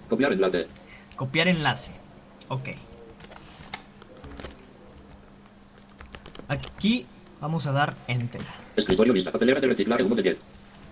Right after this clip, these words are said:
Speaker 2: Vamos a
Speaker 1: Inicio
Speaker 2: abrir
Speaker 1: de
Speaker 2: un bloc de notas.
Speaker 1: Bloc de notas. Sin título, dos puntos.
Speaker 2: Se copió un enlace al portapapeles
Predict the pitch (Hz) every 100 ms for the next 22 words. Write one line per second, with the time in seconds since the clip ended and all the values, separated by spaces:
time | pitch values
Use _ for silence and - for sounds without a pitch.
0 | - - - - - - - - - -
1 | - - - - - - - - - 143
2 | 170 208 - 165 175 165 160 165 175 175
3 | 180 165 185 214 - - - - - -
4 | - - - - - - - - - -
5 | - - - - - 117 104 110 - -
6 | - - - - - - - - - -
7 | - - - - 113 123 127 - 92 92
8 | - 151 143 135 175 185 175 147 139 151
9 | 135 123 113 110 110 95